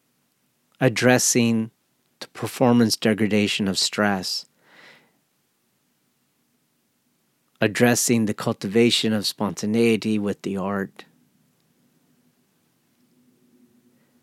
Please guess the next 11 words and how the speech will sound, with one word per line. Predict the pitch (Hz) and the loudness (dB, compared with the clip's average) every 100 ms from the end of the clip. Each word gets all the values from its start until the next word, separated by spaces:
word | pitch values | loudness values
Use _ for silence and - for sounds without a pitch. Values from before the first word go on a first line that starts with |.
| _ | _
If | - 113 - | -4 0 4
you're | 123 | 4
interested | 127 131 - 123 - 120 117 104 - _ _ _ _ _ _ | 4 2 0 0 0 0 0 -2 -10 _ _ _ _ _ _
in | 131 123 | 0 0
seeing | - - 127 123 | 0 0 2 2
your | 120 113 | 2 0
practice | - 123 120 - 113 104 - - - _ _ _ - | 2 2 2 0 -2 0 -2 -8 -12 _ _ _ -2
as | 117 107 | 0 0
a | |
concentric | - 117 107 - 117 - 110 | -2 -4 0 0 0 0 -2
truth | - - 127 117 110 - | -2 2 4 2 -2 -12